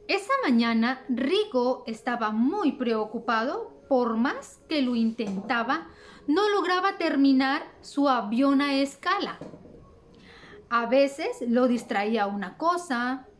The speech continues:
a veces otra, y desde hacía un año tenía ese avión y no lograba terminar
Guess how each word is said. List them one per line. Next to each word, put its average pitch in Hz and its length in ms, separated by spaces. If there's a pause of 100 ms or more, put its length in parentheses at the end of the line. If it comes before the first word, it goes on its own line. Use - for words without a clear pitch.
(120)
a 226 120
veces 214 340
otra, 233 520 (120)
y 233 120
desde 220 640
hacía 349 520 (280)
un 339 240
año 262 460
tenía 330 480
ese 330 180
avión 269 420
y 320 120
no 349 160
lograba 320 480
terminar 233 500